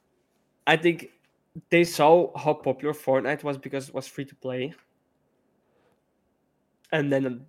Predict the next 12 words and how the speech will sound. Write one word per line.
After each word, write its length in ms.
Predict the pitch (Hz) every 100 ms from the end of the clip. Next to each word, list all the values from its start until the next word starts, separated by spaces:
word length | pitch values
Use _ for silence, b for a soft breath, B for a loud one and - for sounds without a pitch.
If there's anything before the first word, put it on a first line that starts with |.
| _
they 240 | - 135 127
figured, 420 | - 139 131 131
like, 300 | 127 - _ _ _ _ _ _ _
"Hey, 160 | - 170
maybe 240 | 131 127
let's 320 | 123 131 - -
just 240 | 135 -
do 100 | 143
the 80 | 131
same." 400 | - 180 160 120
And 160 | 127 - _ _ _ _ _ _ _ _ _ _ _ _ _ _ _ _ _ _ _ _ _ _
I, 80 | 190